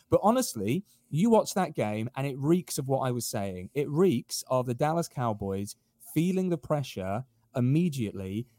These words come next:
They go down quickly to the Green Bay Packers, who are very efficient. They are being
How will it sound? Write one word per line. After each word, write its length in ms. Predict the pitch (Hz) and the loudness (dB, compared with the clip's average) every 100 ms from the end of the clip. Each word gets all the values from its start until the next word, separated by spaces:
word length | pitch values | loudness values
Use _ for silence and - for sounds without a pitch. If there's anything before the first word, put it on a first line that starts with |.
| - | -2
They 160 | 135 | 0
go 520 | 135 131 127 131 131 - _ | 2 2 4 2 0 -4 _
down 320 | 127 156 185 208 | 0 0 0 -4
quickly 400 | 208 156 - 131 | -4 -6 -6 -4
to 120 | 131 | -4
the 80 | 120 | -2
Green 200 | 131 123 | -2 -2
Bay 120 | 117 | -2
Packers, 360 | 123 110 107 | -4 -4 -6
who 140 | 104 120 | -4 -4
are 40 | |
very 480 | 113 113 147 185 180 151 | -4 -2 0 0 -2 -2
efficient. 680 | - _ - 190 - 98 98 | -10 _ -2 -2 -4 -8 -6
They 120 | 113 | -6
are 60 | |
being 260 | 117 139 135 | -4 -2 -4